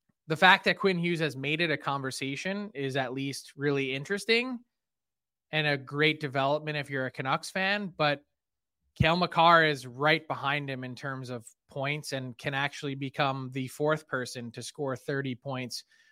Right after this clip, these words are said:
before playing seventeen games in a season as a defenseman, Quinn Hughes becoming the third already. Um, but I just think that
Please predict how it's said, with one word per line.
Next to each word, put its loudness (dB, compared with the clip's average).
before 2
playing 0
seventeen -4
games -6
in -4
a -4
season -4
as -4
a -4
defenseman, -6
Quinn -2
Hughes -2
becoming -4
the -6
third -2
already. 4
Um, 8
but 8
I 8
just 4
think 6
that 8